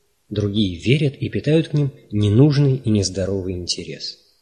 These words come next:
Сами бесы рады обеим ошибкам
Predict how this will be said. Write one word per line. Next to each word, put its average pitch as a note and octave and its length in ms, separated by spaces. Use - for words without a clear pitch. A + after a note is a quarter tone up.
Сами F#3+ 420
бесы D#3+ 560
рады B2 340
обеим G2+ 460
ошибкам - 500